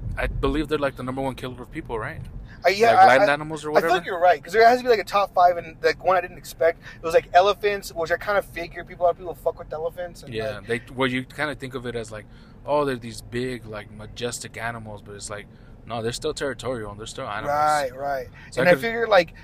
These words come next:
Speaker 2: they're so, like, my brain is thinking that they're still, like, all of them are docile. When
Speaker 1: Yeah.
Speaker 2: the truth is, they're still wild animals.
Speaker 1: Yeah, for sure. They'll still attack. They'll st-, the same with, like, deer, right?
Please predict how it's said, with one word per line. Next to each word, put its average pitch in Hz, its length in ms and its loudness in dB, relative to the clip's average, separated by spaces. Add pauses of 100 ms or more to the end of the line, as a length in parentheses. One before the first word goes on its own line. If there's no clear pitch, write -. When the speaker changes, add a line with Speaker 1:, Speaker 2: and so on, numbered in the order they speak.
(360)
Speaker 2:
they're 190 120 -4
so, 202 480 2
like, 170 220 4 (400)
my 214 240 6
brain 160 400 -6
is 170 100 -10
thinking 175 220 -10
that 165 80 -8
they're 151 100 -14
still, 180 320 -4
like, 151 240 -2 (240)
all 185 180 8
of 190 60 -2
them 185 120 -4
are 143 80 -2
docile. 139 520 -6 (300)
When 120 140 -2
Speaker 1:
Yeah. 113 40 2
Speaker 2:
the 107 80 -2
truth 175 160 -8
is, 151 120 -6
they're 220 180 -8
still 202 260 -8
wild 165 320 0
animals. 139 540 -10
Speaker 1:
Yeah, 104 220 -8 (100)
for 110 100 -16
sure. 107 280 -10 (360)
They'll 113 140 -4
still 127 300 -2
attack. 107 360 -4
They'll 110 140 -10
st-, - 200 -14 (240)
the - 60 -12
same 214 160 2
with, 185 140 4
like, 113 180 2
deer, 151 260 2
right? 156 300 -2